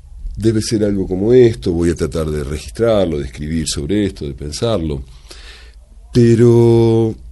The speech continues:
ahí me di cuenta de que por más que yo no comiera y tuviera las sensaciones físicas del hambre y demás,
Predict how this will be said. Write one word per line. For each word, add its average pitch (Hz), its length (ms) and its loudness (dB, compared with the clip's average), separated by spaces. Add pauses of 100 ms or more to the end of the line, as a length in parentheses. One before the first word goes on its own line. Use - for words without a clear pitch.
(220)
ahí 135 180 -4
me 156 120 -2
di 143 80 0
cuenta 147 420 -2
de 104 280 -6
que 104 220 -4 (320)
por 92 160 -6
más 131 240 0 (100)
que 90 100 -6
yo 101 160 -2
no 107 160 2
comiera 90 560 0
y 69 40 -8
tuviera 71 300 -6
las 82 160 -6
sensaciones 73 520 -10
físicas 67 640 -8
del 64 180 -12
hambre 65 360 -12
y 64 40 -14
demás, 67 440 -14